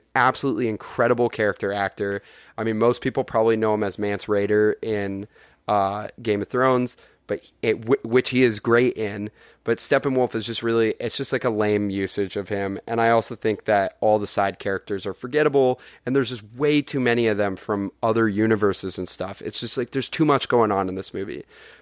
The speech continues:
Um, but I think Snyder, Snyder has an idea of what he wants to do, and I think the actors achieve that. So I'm gonna give it a three, slightly below. Um, let's,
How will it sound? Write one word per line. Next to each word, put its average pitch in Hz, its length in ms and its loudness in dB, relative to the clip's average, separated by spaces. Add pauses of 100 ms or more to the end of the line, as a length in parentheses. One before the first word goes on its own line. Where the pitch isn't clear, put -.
(160)
Um, 101 540 0
but 120 200 0
I 120 80 6
think 131 260 2
Snyder, 117 640 2
Snyder 147 380 2
has 135 240 2
an 127 80 2
idea 110 340 4
of 101 100 2
what 104 220 2
he 113 100 -2
wants 101 280 -2
to 104 80 -2
do, 98 180 0
and 101 100 0
I 92 60 0
think 101 200 -4
the - 140 -6
actors 98 460 -4
achieve 92 380 -6
that. 117 280 2 (260)
So - 120 0
I'm 104 80 4
gonna 107 140 4
give 101 160 2
it 92 60 0
a 90 40 0
three, - 420 -10
slightly - 360 -4
below. - 240 -12 (1400)
Um, 113 520 2 (920)
let's, 135 440 2